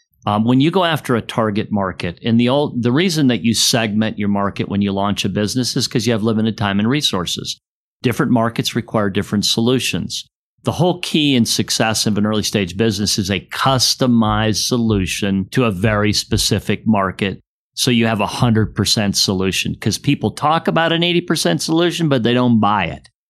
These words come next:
And so the biggest problem is to go after or service markets that are not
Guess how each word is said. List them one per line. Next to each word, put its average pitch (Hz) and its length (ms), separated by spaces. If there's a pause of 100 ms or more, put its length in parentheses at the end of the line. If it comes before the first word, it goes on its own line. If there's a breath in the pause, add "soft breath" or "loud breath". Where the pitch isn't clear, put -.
(360)
And 117 180
so 127 400
the 113 120
biggest 156 360
problem 131 560
is 117 300
to 127 180
go 139 340
after 123 800
or 127 220
service 160 600
markets 127 600
that 117 180
are 113 120
not 117 360